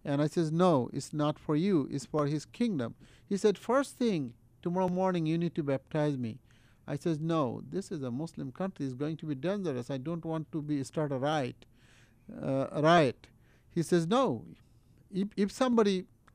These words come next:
come to me and I, I know how to fight back, I'm not going to be good Christian like you. I'm going to fight back. You need to baptize me. And I says, "No, no, no." He says, "If you don't baptize me, I'll think you are a hypocrite."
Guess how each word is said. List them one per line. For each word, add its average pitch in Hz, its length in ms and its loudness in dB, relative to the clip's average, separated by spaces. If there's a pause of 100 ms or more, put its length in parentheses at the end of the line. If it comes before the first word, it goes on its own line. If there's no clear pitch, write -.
(200)
come 220 260 0
to 247 140 2
me 240 460 2
and 160 200 -2
I, 156 300 -2
I 165 180 2
know 180 140 2
how 160 140 2
to 156 120 -6
fight 139 360 -2
back, 123 300 0 (560)
I'm 226 160 0
not 247 200 2
going 180 160 2
to 160 80 -4
be 160 100 0
good 147 280 -2
Christian 147 360 -2
like 127 280 0
you. 202 260 2 (240)
I'm 254 200 6
going 226 200 6
to 180 80 -2
fight 147 320 2
back. 120 240 -2 (340)
You 185 180 4
need 240 140 4
to 208 80 0
baptize 139 460 0
me. 120 200 -6 (560)
And 120 120 -4
I 131 80 -2
says, 143 260 -6
"No, 175 120 0
no, 196 140 0
no." 190 280 0 (420)
He 156 80 -4
says, 160 280 2
"If 170 180 -2
you 233 100 2
don't 220 200 4
baptize 185 420 2
me, 139 160 0
I'll 151 260 2
think 151 300 -6
you 160 240 2
are 151 60 4
a 139 40 0
hypocrite." - 840 -4